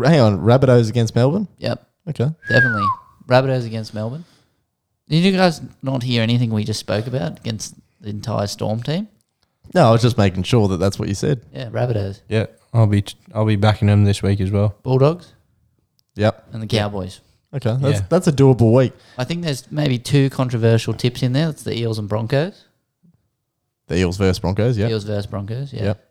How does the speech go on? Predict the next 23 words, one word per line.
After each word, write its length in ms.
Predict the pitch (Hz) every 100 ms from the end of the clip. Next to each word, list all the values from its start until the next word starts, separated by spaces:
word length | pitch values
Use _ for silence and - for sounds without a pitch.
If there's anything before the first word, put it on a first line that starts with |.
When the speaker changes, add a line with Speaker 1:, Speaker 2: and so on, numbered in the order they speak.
| -
Speaker 2:
Eels 200 | 107 101
and 80 | 95
Broncos 480 | - 110 135 147 _ _
game. 340 | - 110 139 165 _ _ _ _ _ _ _ _
And 600 | 117 117 113 110 107 - - _
the 540 | - 107 104 101 98 92 - - - 98 101 95 _ _ _ _ _ _ _ _ _ _ _ _
Bulldogs 360 | 120 107 104 98
Titans. 580 | 104 95 90 92 98 - _ _ _ _ _ _
Speaker 1:
No, 120 | 156 175
I 60 |
think 160 | 175 160
that's 240 | 113 -
pretty 340 | - - 113 101
bang 220 | 104 107
on, 160 | 117
that 120 | 104 -
one. 180 | 135 147 -
Speaker 2:
I 120 | 117
can 100 | 117
definitely 300 | 131 135 151
see 160 | 139 131
Titans 680 | 127 117 113 104 95 - _ _ _ -
somehow, 400 | - 110 107